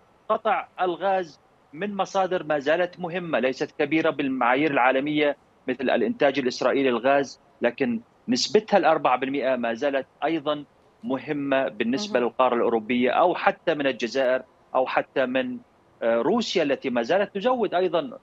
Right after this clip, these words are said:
Speaker 1: أوروبا بسبعة ونص بالمائة من حاجتها. نعم.
Speaker 2: هل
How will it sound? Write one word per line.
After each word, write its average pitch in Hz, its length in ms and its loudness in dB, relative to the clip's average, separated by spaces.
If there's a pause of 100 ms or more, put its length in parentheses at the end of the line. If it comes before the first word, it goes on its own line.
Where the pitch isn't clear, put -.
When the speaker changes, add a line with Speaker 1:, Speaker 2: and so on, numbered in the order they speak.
Speaker 1:
أوروبا 156 400 0
بسبعة 143 420 -2
ونص 151 360 -6
بالمائة 123 300 -4
من 107 120 -6
حاجتها. 101 460 -6 (320)
نعم. 98 200 -2 (720)
Speaker 2:
هل - 120 0